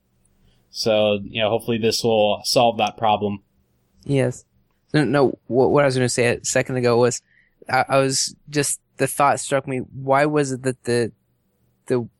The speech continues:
Speaker 2: other cell phone chip, the drivers were released for that, but the company wouldn't release the drivers for this particular chip?
Speaker 1: Um,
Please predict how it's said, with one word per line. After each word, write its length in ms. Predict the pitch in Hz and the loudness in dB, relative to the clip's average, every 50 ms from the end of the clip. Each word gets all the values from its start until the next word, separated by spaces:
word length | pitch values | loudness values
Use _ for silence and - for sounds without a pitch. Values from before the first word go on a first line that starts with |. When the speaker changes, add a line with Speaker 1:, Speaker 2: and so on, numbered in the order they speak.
| _ _ - - | _ _ -14 -6
Speaker 2:
other 260 | - 139 135 143 143 131 | -2 -2 0 0 0 0
cell 200 | - - 131 127 | 0 0 -2 0
phone 240 | - 123 123 120 | -2 -4 -6 -6
chip, 300 | - - - 127 120 - _ _ _ _ _ - | -6 -4 -2 -2 -2 -2 _ _ _ _ _ -10
the 100 | - 131 | -6 -4
drivers 420 | 127 127 123 123 117 - 120 120 - | 0 2 2 2 0 0 -4 -6 -4
were 100 | 113 113 | -2 0
released 460 | 117 113 117 113 117 120 123 - - | 2 2 2 2 4 2 2 0 0
for 80 | - 120 | 0 2
that, 280 | 117 113 113 117 - | 2 2 2 0 -4
but 100 | - - | -6 -6
the 100 | - 104 | -4 -4
company 440 | - - 131 123 123 - 120 120 117 | -2 -2 -2 -2 -2 -2 -2 0 2
wouldn't 280 | 123 123 123 123 117 110 | 2 2 2 2 2 2
release 400 | 123 123 120 127 123 123 - - | 2 2 4 4 2 2 0 0
the 160 | - 117 117 - _ _ _ - | -2 -4 -4 -6 _ _ _ -2
drivers 420 | - 120 117 113 110 - 120 113 | 0 2 2 2 0 -2 -4 -4
for 180 | - - 120 117 | -4 -4 -4 -4
this 440 | 110 - - - 123 123 - - - _ _ _ | -4 -2 0 2 2 2 0 -2 -8 _ _ _
particular 640 | - 139 123 - 131 - - 120 113 113 107 104 98 98 | -4 -4 -2 -2 -2 -2 0 0 0 0 0 -2 -2 -4
chip? 380 | - - 127 123 117 - - - _ _ _ _ _ _ _ _ _ _ - _ _ _ _ _ _ - | -4 -2 0 0 0 -2 -6 -18 _ _ _ _ _ _ _ _ _ _ -20 _ _ _ _ _ _ -2
Speaker 1:
Um, 540 | 131 127 135 139 139 139 143 143 139 135 | 2 2 4 4 4 2 2 0 0 -2